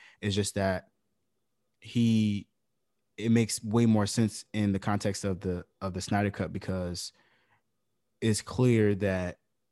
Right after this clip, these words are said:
Steppenwolf just caught Earth by surprise. Like, you know, like, they, they weren't, nobody was expecting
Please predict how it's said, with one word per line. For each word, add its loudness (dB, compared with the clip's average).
Steppenwolf 2
just -2
caught 0
Earth -2
by -4
surprise. -8
Like, -8
you 2
know, 0
like, -6
they, -8
they 4
weren't, 0
nobody 4
was 0
expecting -4